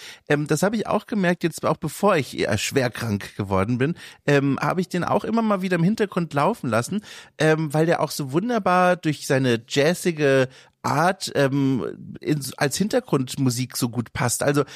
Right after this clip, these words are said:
dadurch bekommen plötzlich alle Szenen, habe ich festgestellt, die man so im Alltag erlebt, so einen Point-and-Click-Adventure-Charakter. Ich mag das wahnsinnig gern. Also wenn ich hier sitze, einfach nur in der Stille, ne, Hochkonzentration, wow, er verändert die Welt. Aber wenn ich den Soundtrack laufen lasse, da ist es so ein,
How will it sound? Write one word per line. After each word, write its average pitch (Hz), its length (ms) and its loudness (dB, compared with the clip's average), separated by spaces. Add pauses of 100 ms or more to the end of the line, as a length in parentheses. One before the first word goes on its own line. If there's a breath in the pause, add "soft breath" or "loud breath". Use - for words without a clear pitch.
(140 loud breath)
dadurch 170 280 -2
bekommen 175 340 -4
plötzlich - 380 -2
alle 165 180 0
Szenen, 180 400 2
habe 143 80 4
ich 143 80 -4
festgestellt, 139 600 -2
die - 20 -6
man 147 200 0
so 139 60 0
im 135 80 -2
Alltag 156 420 0
erlebt, 135 340 0 (180 loud breath)
so - 140 -2
einen 151 320 2
Point-and-Click-Adventure-Charakter. 170 1500 -2
Ich - 140 -4
mag 165 200 -2
das 120 220 -4
wahnsinnig 143 480 0
gern. 131 120 2
Also 147 180 2 (260 loud breath)
wenn 190 140 2
ich 233 100 -2
hier 214 160 -2
sitze, 247 360 -4
einfach 214 200 2
nur 208 100 0
in 185 60 -2
der 156 100 2
Stille, 269 480 -6
ne, 240 340 -4
Hochkonzentration, 165 1200 -2
wow, 175 440 4
er 139 140 0
verändert 139 380 0
die 107 100 -4
Welt. 120 300 2 (280 loud breath)
Aber 165 200 2
wenn 185 80 2
ich 185 100 -2
den 147 300 -4
Soundtrack 233 500 -2
laufen 127 300 2
lasse, 123 320 0
da 185 80 4
ist 175 120 0
es 185 120 -4
so 175 80 4
ein, 156 180 2